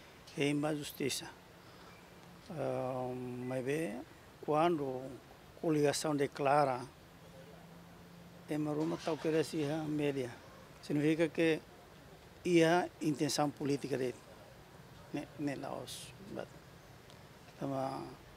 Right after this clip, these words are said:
quando o político circula, né, Da rumah, rua di yang ema dia hak,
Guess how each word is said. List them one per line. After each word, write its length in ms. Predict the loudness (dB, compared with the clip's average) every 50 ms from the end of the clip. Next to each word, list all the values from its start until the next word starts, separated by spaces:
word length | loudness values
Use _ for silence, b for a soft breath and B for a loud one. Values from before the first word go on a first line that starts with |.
| -20 -20 -20 -14 -6
quando 280 | -2 -2 0 0 0 0
o 600 | -2 -2 -2 -4 -4 -4 -4 -4 -4 -4 -6 -8 -10 -10 -4 0
político 360 | 2 2 2 2 0 -2 -2
circula, 680 | -2 0 0 -2 -2 -2 -4 -2 0 2 2 2 2 2
né, 420 | 0 -2 -4 -6 -6 -6 -6 -8 -10 -12 -12 -14 -16 -16 -18 -18 -18 -18 -18 -18 -16 -10 -4
Da 160 | -2 0 0
rumah, 400 | 0 0 0 0 2 2 0 0 -2 -4 -6 -10 -14 -16 -18 -16 -16 -16 -12 -8 -4
rua 400 | 2 4 6 10 12 12 12 12
di 160 | 10 8 6
yang 320 | 6 6 6 4 2 2
ema 240 | 4 4 6 6 8
dia 240 | 8 10 10 8 8
hak, 220 | 6 4 2 0